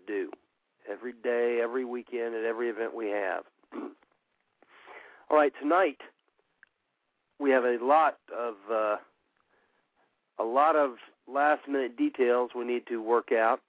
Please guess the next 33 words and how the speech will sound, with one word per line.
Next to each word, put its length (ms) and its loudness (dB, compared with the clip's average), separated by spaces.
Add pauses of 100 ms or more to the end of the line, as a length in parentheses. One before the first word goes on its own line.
with, 240 -6 (120)
uh, 280 -6 (1200)
the 800 -4 (1600)
events 400 0 (380)
of 100 -8
April 340 -2
nineteenth, 520 -6 (760)
the, 460 -4
uh, 100 -10
seventeenth 320 -6
and 80 -8
eighteenth 380 -8
weekend. 400 -8 (1000)
And, 320 -4
uh, 60 0
what 180 2
I 40 4
would 100 2
like 140 0
to 60 -4
do 420 0 (760)
is 340 -2
make 220 -2
sure 80 -2
that, 420 -2
uh, 140 0 (320)
each 140 -12
of 80 -8
you 100 0
folks 280 2
that 100 2
are 40 -2
listening, 420 -2